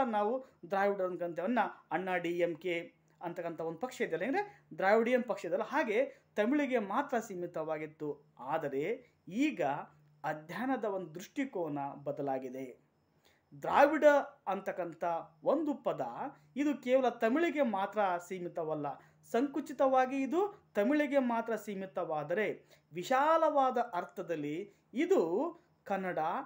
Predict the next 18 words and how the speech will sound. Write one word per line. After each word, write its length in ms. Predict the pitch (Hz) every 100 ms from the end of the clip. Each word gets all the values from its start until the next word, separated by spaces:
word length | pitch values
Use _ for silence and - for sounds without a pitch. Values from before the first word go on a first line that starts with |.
| - _ _ _ _ -
ತೆಲುಗು, 760 | 208 208 180 156 202 349 - 170
ಮಲಯಾಳಂ, 840 | 175 190 202 190 170 160 247 269
ತುಳು, 420 | 220 214 180 277 269 _ 196
ಇತರ 220 | 202 269 277
ದ್ರಾವಿಡ 320 | 214 214 214
ಭಾಷೆಗಳೆಲ್ಲ 840 | 208 160 180 180 170 165 254 349 370 349 349
ಸೇರಿ 320 | 220 196 180
ಇದು 400 | 170 349 381 - _ 147
ದ್ರಾವಿಡಿಯನ್ 1000 | 156 165 180 175 170 175 175 311 349 277 - _ 170
ಅಂತಕ್ಕಂಥ 500 | 165 160 170 160 160
ಒಂದು 260 | 156 147
ವಿಶಾಲ 480 | 147 147 254 285 277
ಅರ್ಥವನ್ನ 640 | - 175 - 160 151 156 285 349 - -
ಇದು 460 | 165 226 370 - _
ಪಡೆದುಕೊಂಡಿದೆ. 880 | 170 143 143 135 131 123 120 120 110 _ _ _ -
So 160 | 240 - -
ಇಲ್ಲಿಯವರೆಗೆ 840 | 262 311 247 180 170 170 208 208 _ _ 156
ದ್ರಾವಿಡ 420 | 170 196 214 220